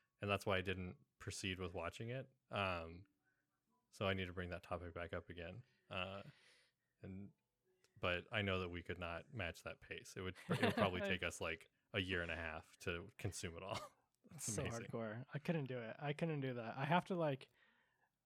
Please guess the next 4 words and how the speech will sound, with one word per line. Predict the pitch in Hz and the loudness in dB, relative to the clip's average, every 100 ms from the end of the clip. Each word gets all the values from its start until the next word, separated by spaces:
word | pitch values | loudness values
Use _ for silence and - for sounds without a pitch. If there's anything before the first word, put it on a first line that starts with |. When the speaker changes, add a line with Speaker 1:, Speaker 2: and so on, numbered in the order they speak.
| - | -2
Speaker 2:
I'm | 156 208 226 - _ _ _ - _ _ _ _ _ _ _ - 170 | 4 6 4 -2 _ _ _ -20 _ _ _ _ _ _ _ -8 -2
just | 196 214 | 4 4
shy | - 180 160 165 175 160 | 4 6 6 6 4 0
of, | 143 | -4